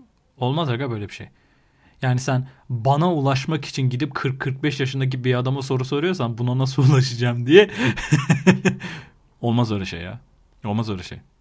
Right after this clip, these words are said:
Yanlış yoldasınız yani. Eğer Uganda Cumhuriyeti'nden dinleyen varsa beni, olası.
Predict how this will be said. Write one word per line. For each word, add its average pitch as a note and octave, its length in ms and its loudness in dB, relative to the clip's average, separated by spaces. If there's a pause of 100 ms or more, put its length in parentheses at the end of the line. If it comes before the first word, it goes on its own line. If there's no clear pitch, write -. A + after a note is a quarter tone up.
(640)
Yanlış A2+ 360 -4
yoldasınız G2+ 520 -6
yani. E2 240 -14 (720)
Eğer G#2+ 220 -8
Uganda A2 360 -6
Cumhuriyeti'nden A2 680 -6
dinleyen A2+ 360 -6
varsa D#3+ 320 -10
beni, G#2+ 180 -10 (440)
olası. B2 420 -8